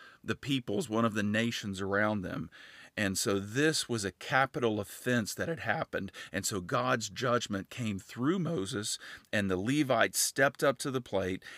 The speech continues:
and they went out and killed about three thousand people. This was God's judgment upon them. This,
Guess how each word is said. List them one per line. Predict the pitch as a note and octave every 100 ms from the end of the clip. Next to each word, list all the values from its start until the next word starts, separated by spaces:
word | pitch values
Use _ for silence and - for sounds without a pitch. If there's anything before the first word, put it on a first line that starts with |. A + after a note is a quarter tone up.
| -
and | G2 F#2+
they | C3
went | C#3 A#2+ A2+
out | A2+
and | G#2 -
killed | D#3 C3+ G2+
about | F#2 F#2 -
three | - C3+ B2
thousand | A#2+ A2 G#2 F#2+
people. | - F#2 - G2 - _ _ _ _ _
This | A#2+ -
was | A2+ F#2
God's | F2 A2+ A#2 A2
judgment | - G2+ G2 G2+ G2+ -
upon | F#2+ - A#2 A#2+ A2+ G2+
them. | G2+ F2+ - A2
This, | C#3+ C#3+